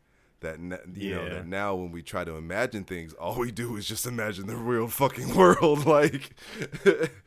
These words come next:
Speaker 1: so it, it's, it was, it was really, uh, almost inspiring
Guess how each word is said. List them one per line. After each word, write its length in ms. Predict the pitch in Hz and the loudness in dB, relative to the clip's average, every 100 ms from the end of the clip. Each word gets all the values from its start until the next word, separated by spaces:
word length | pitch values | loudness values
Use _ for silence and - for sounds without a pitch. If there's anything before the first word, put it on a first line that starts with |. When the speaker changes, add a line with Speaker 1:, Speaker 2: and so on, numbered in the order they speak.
| - - - _ | -20 -20 -20 _
Speaker 1:
so 560 | - 120 117 117 113 - | -4 0 2 0 -2 -6
it, 160 | 117 117 | -12 -6
it's, 320 | 117 - - | -6 -6 -10
it 160 | 113 113 | -8 -6
was, 260 | 113 98 90 107 | -4 -6 -10 -4
it 80 | 117 | -2
was 220 | 110 95 | 0 -4
really, 720 | 92 113 135 139 123 113 104 _ _ _ _ - | -8 -2 0 0 -2 -6 -8 _ _ _ _ -6
uh, 280 | 98 92 90 - | -2 0 -2 -2
almost 400 | 113 131 113 - _ - | 0 0 -2 -6 _ -10
inspiring 960 | 101 - - 95 98 113 78 50 58 | -8 -8 -6 -2 0 0 -2 -8 -18